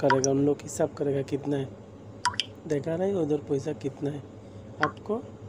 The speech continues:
इधर फिर ओके करना पड़ेगा। ओके करने के साथ साथ thank you लिखाएगा, Thank you लिखने के बाद फिर हिसाब करेगा पैसा कितना है।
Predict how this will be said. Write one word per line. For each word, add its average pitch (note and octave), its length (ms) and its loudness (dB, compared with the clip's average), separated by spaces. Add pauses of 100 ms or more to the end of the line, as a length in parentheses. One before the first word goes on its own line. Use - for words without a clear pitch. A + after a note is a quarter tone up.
(880)
इधर E3 260 4 (320)
फिर G3+ 220 6
ओके D3+ 260 4
करना C#3 280 2
पड़ेगा। D3+ 320 2 (1200)
ओके D#3 240 2
करने D#3+ 320 2
के E3 120 2
साथ E3 240 -2
साथ - 320 -4
thank D3+ 300 2
you E3+ 60 4
लिखाएगा, F#3+ 520 6 (640)
Thank D3+ 300 4
you F3+ 100 8
लिखने D#3 540 4
के E3 120 2 (160)
बाद D3+ 260 6 (420)
फिर A#3 300 2
हिसाब C#3+ 340 -2
करेगा D#3 280 2 (100)
पैसा D#3 280 2
कितना D3 380 4
है। C#3 200 -2